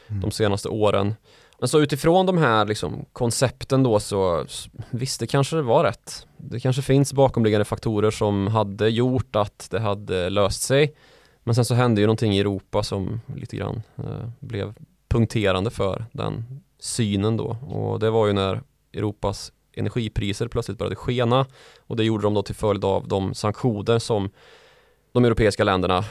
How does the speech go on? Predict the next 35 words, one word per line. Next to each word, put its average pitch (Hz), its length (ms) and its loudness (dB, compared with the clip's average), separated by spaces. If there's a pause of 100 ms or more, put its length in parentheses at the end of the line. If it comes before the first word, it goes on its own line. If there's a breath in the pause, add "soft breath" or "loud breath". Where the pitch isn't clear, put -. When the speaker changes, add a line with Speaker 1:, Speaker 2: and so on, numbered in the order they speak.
(140 loud breath)
Speaker 2:
la 104 280 2
på 98 300 0
Ryssland 143 520 2
för 123 340 6 (160)
övergreppet 107 640 0
som 110 380 0
genomfördes 107 960 0
med 107 140 -4
början 110 300 2
tjugofjärde 104 300 -2
februari 107 640 4 (160)
när 101 400 0 (100)
Vladimir 110 280 0
Putin 101 420 -2
gick 98 160 -6
in 98 180 -2
i, 104 420 -6
eh, - 380 -16
Ukraina 104 540 -2
igen 107 340 -2
ju. 110 140 0 (680 loud breath)
Och 110 460 4 (120)
i 147 100 0
det 147 120 6
läget 135 240 4
så 123 80 -2
hade 110 140 2
ju 107 80 4
Europa 104 300 2
gjort 101 140 0
sig 82 100 2
alldeles 101 320 0
för 104 140 0
beroende 135 420 2
av 110 400 4